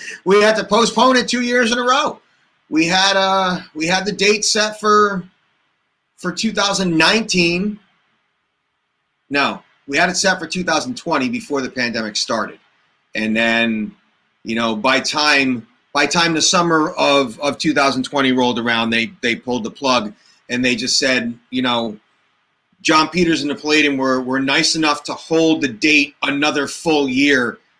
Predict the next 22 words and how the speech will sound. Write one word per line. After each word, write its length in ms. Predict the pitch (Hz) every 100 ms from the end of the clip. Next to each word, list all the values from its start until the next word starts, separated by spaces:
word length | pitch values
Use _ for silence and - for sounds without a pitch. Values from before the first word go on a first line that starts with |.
| _
in 120 | 127 123
hopes 340 | 139 143 -
that 120 | 139 131
we'd 140 | 127
be 120 | 127
able 160 | 127 120
to 60 |
do 180 | 110 131
it 100 | 123 104
this 240 | 98 139 -
year. 260 | 107 90 - _ _ _ _
So 600 | - 127 117 113 110 110 127
as 180 | 131 -
soon 260 | 170 160
as, 420 | 151 143 131 - -
you 100 | 139
know, 160 | 131 131
we 120 | 135
got 220 | 135 131
the 60 | 139
clearance 480 | - 151 143 139 -
from 480 | 135 127 123 123